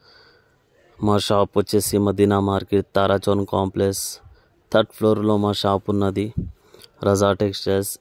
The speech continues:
ఇప్పుడు రజా టెక్స్టైల్స్లో కొత్త కొత్త సరుకు వచ్చింది. ఇప్పుడు న్యూ బ్రాసో రెడీ అయింది.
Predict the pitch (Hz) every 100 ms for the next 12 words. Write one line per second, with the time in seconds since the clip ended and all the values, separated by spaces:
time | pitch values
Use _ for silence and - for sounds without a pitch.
0 | - - 104 101 101 104 101 - 98 98
1 | 98 - 101 - 92 104 101 95 95 95
2 | 92 92 95 92 98 98 98 95 - _
3 | _ _ _ _ 101 104 104 101 101 101
4 | 98 - 98 - _ 107 101 98 95 95
5 | 92